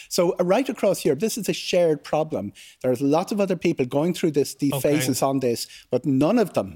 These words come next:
Speaker 1: by the way, are introducing things like mandatory hotel quarantine.
Speaker 2: Of course, Lisa, we're talking about foreign holidays in the summer.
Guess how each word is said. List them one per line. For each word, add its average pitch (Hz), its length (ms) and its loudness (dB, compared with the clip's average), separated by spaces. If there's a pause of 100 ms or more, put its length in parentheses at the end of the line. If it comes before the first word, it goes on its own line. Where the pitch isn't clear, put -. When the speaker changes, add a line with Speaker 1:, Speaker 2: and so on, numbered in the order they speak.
Speaker 1:
by 117 120 -2
the 123 100 -2
way, 120 300 -2
are 127 160 -2
introducing 123 560 -4
things 127 320 -2
like 117 160 -2
mandatory 117 380 -4
hotel 113 280 -2
quarantine. 117 520 -8
Speaker 2:
Of 151 80 -4
course, 185 280 -2
Lisa, 175 300 -2
we're 135 140 -2
talking 180 440 0
about 147 400 -2 (160)
foreign 147 560 -2 (140)
holidays 120 600 -2
in 120 60 -6
the 117 80 -6
summer. 123 340 -6